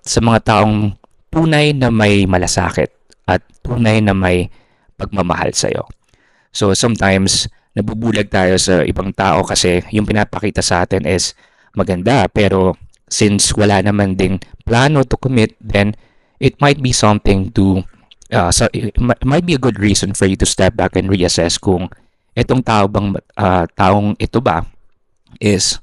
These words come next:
someone talaga na paninindigan ako, di ba? Uh, lastly, cut ties if necessary. So, alam ko masakit, pero minsan, kailangan, kailangan mo to eh, para mabuo ka, para maka-move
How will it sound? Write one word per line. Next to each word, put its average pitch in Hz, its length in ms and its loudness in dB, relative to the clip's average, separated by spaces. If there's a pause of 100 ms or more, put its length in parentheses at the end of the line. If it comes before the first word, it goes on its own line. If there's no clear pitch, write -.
(120)
someone 104 360 2
talaga 95 320 0
na 92 160 0
paninindigan 80 600 -4
ako, - 160 -10 (200)
di - 120 -6
ba? - 120 -2 (760)
Uh, 98 320 4
lastly, 107 640 0 (640)
cut 131 240 0
ties 107 360 0
if 110 200 2
necessary. 82 640 0 (320)
So, 107 320 2
alam 143 160 4
ko 151 120 0
masakit, 95 440 0 (160)
pero 113 520 2 (360)
minsan, 113 640 0 (560)
kailangan, 139 800 0 (320)
kailangan 156 320 2
mo 147 80 -2
to 139 120 2
eh, 104 160 2
para 113 320 0
mabuo 107 440 0
ka, 87 320 -4
para 107 160 0
maka-move 110 560 0